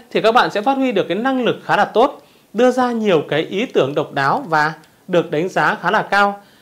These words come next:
Ngay cả đối thủ cạnh tranh cũng phải thể hiện cái sự nể phục với các bạn.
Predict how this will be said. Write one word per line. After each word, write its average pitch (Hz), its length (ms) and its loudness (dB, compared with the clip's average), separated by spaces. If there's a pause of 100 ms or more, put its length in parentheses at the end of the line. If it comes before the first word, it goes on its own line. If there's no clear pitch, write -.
(160)
Ngay 277 180 2
cả 160 140 0
đối 160 160 2
thủ 180 160 2
cạnh 160 220 -2
tranh 233 340 0
cũng 247 280 0 (120)
phải 120 320 -4 (760)
thể 139 160 0
hiện 165 320 -2
cái 160 120 -2
sự - 300 -6
nể 147 240 -2
phục - 360 -2
với 156 100 -4
các 208 80 -2
bạn. 196 200 0